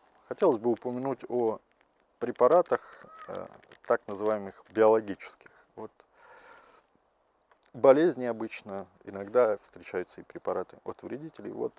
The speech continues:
в данном случае бактофит, э, биологический препарат от болезней. Э, в принципе, большинство этих препаратов действительно, э,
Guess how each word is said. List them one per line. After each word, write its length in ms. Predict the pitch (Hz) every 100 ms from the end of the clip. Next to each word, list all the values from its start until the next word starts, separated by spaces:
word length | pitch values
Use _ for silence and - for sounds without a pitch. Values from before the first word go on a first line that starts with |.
| _
в 120 | 104 95
данном 260 | 107 101
случае 380 | - 120 - 98
бактофит, 540 | 95 - 107 - 175 - _ _ _ _ _ _ _ _ _ _ -
э, 320 | 101 98 98
биологический 600 | 101 107 104 104 - -
препарат 480 | 98 104 113 127 143
от 100 | 104
болезней. 480 | 98 95 90 - - _ _ - - - - _ _ _ -
Э, 160 | 110
в 80 | 110
принципе, 600 | - 196 196 135 123 117
большинство 680 | 101 - 98 101 - 123 147
этих 180 | 135 120
препаратов 560 | - 113 120 147 117 98
действительно, 640 | 110 - 104 98 95 98
э, 640 | 98 98 98 95 92 95